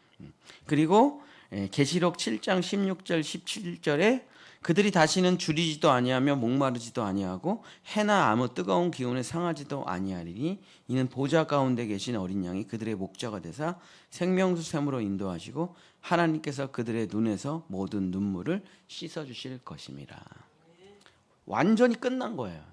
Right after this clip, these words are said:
다 완전히 거듭났어. 영과 혼과 육이. 그 예수님이, 여러분, 얼마나 눈물이 많이 흐릅니까, 인생이.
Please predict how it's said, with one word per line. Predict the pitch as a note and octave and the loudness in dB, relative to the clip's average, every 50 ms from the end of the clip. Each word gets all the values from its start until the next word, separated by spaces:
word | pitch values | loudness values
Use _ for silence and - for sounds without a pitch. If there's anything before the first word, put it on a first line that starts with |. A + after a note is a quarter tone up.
| G2+ - _ - | -20 -20 _ -12
다 | - - G2 G2+ | -6 -4 -2 -2
완전히 | F2+ F#2 A#2 D#3+ F#3 F3+ G3+ G3 F#3 D#3+ | 0 0 2 2 4 4 4 4 2 2
거듭났어. | - - G2+ - A#2+ A2+ G2+ F2+ - - F#2+ | 0 -2 -4 -2 -4 -4 -6 -6 -8 -8 -6
영과 | F#2 F#2+ G#2 G#2+ A2 | -4 -4 -4 -2 -4
혼과 | G#2 G#2 G#2+ G#2 G2+ F2+ | -4 -4 -6 -6 -6 -8
육이. | E2 C#2+ D2 - - - _ _ - - - _ - | -10 -10 -12 -16 -20 -20 _ _ -20 -20 -20 _ -6
그 | - - | 0 2
예수님이, | D3 D3 D#3 D3+ E3+ F3 F3 E3+ D#3 | 4 4 4 2 0 -2 0 2 2
여러분, | F3 G#3 A#3 A#3 A3 | 2 2 2 2 2
얼마나 | A3 A3+ A3+ A3+ A3+ A3 G#3 | 2 0 0 0 0 0 -2
눈물이 | E3+ E3+ F#3 G#3 G#3 A3 A3+ A3 | -2 0 0 0 0 0 0 0
많이 | G3+ F#3 F#3 G3 G3 G3 G3 F#3+ G3 F3 D#3+ D#3+ | 0 0 -2 -2 -2 -2 -2 -2 -2 -2 -2 -4
흐릅니까, | - - G3+ G#3 G3+ G3+ F#3+ F3+ - - E3+ E3+ | -4 -2 -2 0 0 0 0 -2 -4 -2 -2 0
인생이. | D#3 C#3+ D3+ D#3+ D#3 E3 D#3 D3+ C#3+ C#3+ D#3 D#3+ B2+ F2+ | 0 0 0 0 -2 -2 -2 -2 0 0 0 0 -2 -4